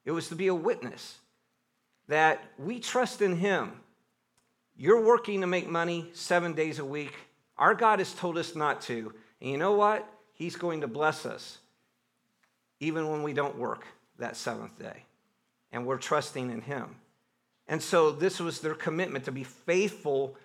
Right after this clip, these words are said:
to his, his law. Now,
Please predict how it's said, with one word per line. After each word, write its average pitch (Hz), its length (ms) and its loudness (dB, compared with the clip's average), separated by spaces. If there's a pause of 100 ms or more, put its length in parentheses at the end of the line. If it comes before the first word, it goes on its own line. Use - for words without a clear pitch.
(380)
to 160 580 -2 (600)
his, 147 500 -2
his 139 260 -6
law. 151 360 4 (640)
Now, 147 320 6